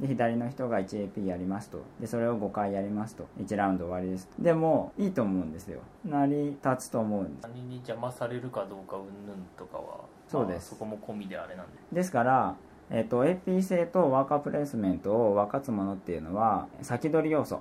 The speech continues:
Speaker 1: だけだと思うんです。
Speaker 2: うん。
Speaker 1: 要するに、先にアクションをする意味がないのであれば、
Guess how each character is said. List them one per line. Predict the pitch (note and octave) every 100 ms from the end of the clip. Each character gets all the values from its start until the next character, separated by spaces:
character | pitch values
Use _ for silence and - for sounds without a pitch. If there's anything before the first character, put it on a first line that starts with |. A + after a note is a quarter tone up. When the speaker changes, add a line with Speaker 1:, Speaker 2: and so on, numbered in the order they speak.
| - F#2+
Speaker 1:
だ | G#2
け | C#3
だ | A2+
と | F#2
思 | D#2+ D2
う |
ん | C#2
で |
す。 | - -
Speaker 2:
う |
ん。 |
Speaker 1:
要 | E3
す | F3+
る | F3
に、 | C3+
先 | - E3 G#3
に | G#3 G#3 G#3
ア | F#3
ク | -
シ | F#3
ョ |
ン | F#3
を | F3+
す | F#3
る | F3
意 | F3+
味 | E3+ G#2+
が | G2
な | G#2+ G#2+
い |
の | F2 D2+
で | E2
あ |
れ | D#2 C#2
ば、 | F#2+ E2